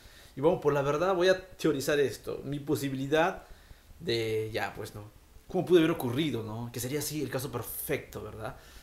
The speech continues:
Sí, señores, eh, el caso Nazca, ¿verdad? O sea, una novela, no ciencia ficción,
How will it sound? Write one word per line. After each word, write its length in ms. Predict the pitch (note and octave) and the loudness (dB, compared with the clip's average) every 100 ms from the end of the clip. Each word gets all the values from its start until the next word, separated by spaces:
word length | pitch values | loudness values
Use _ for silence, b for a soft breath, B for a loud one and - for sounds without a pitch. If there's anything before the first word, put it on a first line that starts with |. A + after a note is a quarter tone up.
| - | -16
Sí, 120 | B2+ | -12
señores, 480 | A2 A#2+ A2 - - | -6 -4 -4 -6 -12
eh, 140 | G#2+ | -16
el 180 | - - | -16 -10
caso 240 | A#2 A2+ A#2+ | -8 -6 -4
Nazca, 440 | A#2+ B2 - G2+ | -4 -4 -8 -8
¿verdad? 440 | F2+ G#2 G#2 A#2+ C3 - | -6 -8 -8 -10 -12 -16
O 20 | |
sea, 180 | - F#2 | -14 -10
una 140 | B2+ B2+ | -8 -4
novela, 560 | A#2+ A2 B2+ G#2 - | -2 -2 -2 -4 -6
no 80 | - | -8
ciencia 220 | B2 C3+ | -6 -6
ficción, 600 | A2 A#2 - D3 E3+ B2 | -6 -6 -4 2 4 2